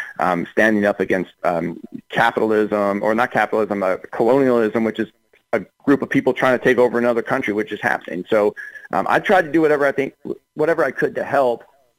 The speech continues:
Um, and, and because of my position, because of the support of my leaders, um, I was able to start to, uh,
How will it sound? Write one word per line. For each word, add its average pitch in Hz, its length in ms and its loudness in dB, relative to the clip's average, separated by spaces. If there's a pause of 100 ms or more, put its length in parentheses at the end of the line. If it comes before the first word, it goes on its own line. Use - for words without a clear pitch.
(300)
Um, 117 200 0
and, 127 320 0
and 120 160 -2
because 156 380 0
of 151 80 0
my 117 140 -2
position, 107 500 -2
because 117 300 0
of 120 100 2
the 110 100 -2
support 113 380 2
of 107 140 -4
my 110 180 2
leaders, 104 380 2 (160)
um, 98 260 -4 (180)
I 110 100 2
was 110 120 2
able 117 200 2
to 107 120 -4
start 113 320 2
to, 107 280 0
uh, 98 160 2